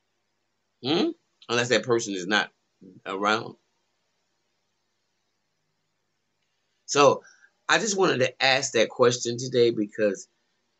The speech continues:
I really want y'all to answer me. <laughs> I'm hoping y'all will give me your input on that,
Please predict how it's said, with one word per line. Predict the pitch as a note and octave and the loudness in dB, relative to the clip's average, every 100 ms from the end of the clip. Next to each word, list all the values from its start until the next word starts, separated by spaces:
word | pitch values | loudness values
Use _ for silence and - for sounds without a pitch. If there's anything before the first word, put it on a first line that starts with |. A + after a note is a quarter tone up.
| - | -2
I | A#2+ | 0
really | A#2+ C3+ A#2+ | 2 0 0
want | B2+ B2 | -2 0
y'all | A2+ G2 | 2 2
to | - - | 0 -2
answer | A#2 A2+ A#2 A2+ | 0 0 -2 -4
me. | A2+ G#2+ G#2 - | -2 -2 -4 -6
<laughs> | - - - - _ _ _ - - - - | -8 -8 -12 -16 _ _ _ -16 -16 -14 -4
I'm | A2 G#2+ | -2 2
hoping | B2 D3+ - A#2 | 4 4 2 0
y'all | B2 A2+ G#2+ | 0 0 0
will | A2 F#2+ | -2 -2
give | A#2+ | -4
me | B2 | 0
your | A2+ A2+ | -2 0
input | C3 B2+ C#3+ | -4 -2 -2
on | C3 B2+ | 0 0
that, | C3 A#2+ | 0 0